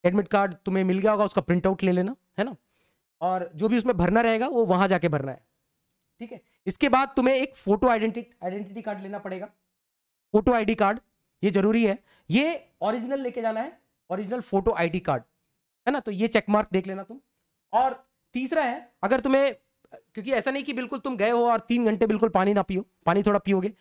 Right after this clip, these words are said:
तो उठ उठ के जाओगे बाहर तुम पानी पीने के लिए, तो उससे अच्छा है कि खुद की एक बॉटल ले जाओ। बॉटल में बोला गया है स्पे-, स्पेसिफिकली कि यहाँ पर ट्रांसपेरेंट बॉटल होना चाहिए, है ना? ऐसा नहीं कि तुम, आ, वो काला वाला बॉटल लेके जाओ, है ना? ट्रांसपेरेंट बॉटल लेके जाना है, पानी वानी भर के लेके जाना।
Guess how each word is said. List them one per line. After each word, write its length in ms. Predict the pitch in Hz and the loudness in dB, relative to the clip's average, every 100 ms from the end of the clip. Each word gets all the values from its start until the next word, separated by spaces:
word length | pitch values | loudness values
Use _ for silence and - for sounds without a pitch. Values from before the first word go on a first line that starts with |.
| _ - | _ -2
तो 60 | 208 | 2
उठ 100 | 240 | 2
उठ 120 | 208 | 0
के 100 | 220 | 0
जाओगे 260 | 202 220 | 2 2
बाहर 240 | 208 196 202 | 2 2 2
तुम 160 | 214 175 | -2 -2
पानी 220 | 175 202 | -2 -2
पीने 240 | 202 190 | -2 -2
के 80 | 185 | -4
लिए, 100 | 180 _ _ _ - | -10 _ _ _ -2
तो 60 | |
उससे 120 | 214 247 | 0 2
अच्छा 180 | 254 | 2
है 60 | 247 | 0
कि 100 | 247 | 0
खुद 180 | 220 180 | -2 0
की 80 | 240 | 2
एक 100 | 180 | 2
बॉटल 220 | 175 220 | 2 2
ले 80 | 208 | 2
जाओ। 160 | 226 147 | -2 0
बॉटल 340 | 175 190 254 | 0 0 -2
में 300 | 262 277 320 _ _ 143 | -2 -2 -6 _ _ 0
बोला 240 | 202 262 | 2 2
गया 140 | 240 233 | 2 2
है 120 | 233 | 2
स्पे-, 400 | - 214 - - | 0 0 -2 -6
स्पेसिफिकली 580 | - 226 262 269 240 160 _ _ - | 0 2 4 4 2 0 _ _ 0
कि 80 | |
यहाँ 140 | 220 233 | 2 2
पर 100 | - | 0
ट्रांसपेरेंट 680 | - 226 240 - 254 302 226 | 2 2 2 2 2 2 2
बॉटल 280 | 208 220 196 | 0 2 2
होना 180 | 185 | 2
चाहिए, 300 | 185 165 123 _ _ _ _ 233 | 0 -4 -8 _ _ _ _ -4
है 60 | |
ना? 120 | 277 - _ _ - | -2 -6 _ _ -2
ऐसा 200 | 196 277 | 2 2
नहीं 140 | 277 | 0
कि 120 | 277 277 | -2 -2
तुम, 300 | 254 233 180 | -2 -2 2
आ, 220 | 156 127 | 2 0
वो 360 | - - 156 | -4 -6 -4
काला 240 | 170 208 226 | 0 2 2
वाला 140 | 220 | 2
बॉटल 200 | 208 196 | 0 -2
लेके 180 | 190 156 | -4 -4
जाओ, 160 | 139 - 233 | -6 -8 -10
है 40 | |
ना? 60 | 247 | -6
ट्रांसपेरेंट 520 | 202 226 220 233 254 | -2 -2 -2 -8 -8
बॉटल 260 | 180 175 180 | -6 -6 -8
लेके 180 | 151 139 | -12 -14
जाना 200 | 120 107 | -16 -18
है, 60 | _ _ _ _ _ _ _ _ _ _ - | _ _ _ _ _ _ _ _ _ _ -8
पानी 140 | 170 175 | -4 -4
वानी 140 | 170 | -4
भर 140 | 147 | -6
के 100 | 131 | -6
लेके 180 | 143 127 | -8 -6
जाना। 220 | 123 123 | -10 -12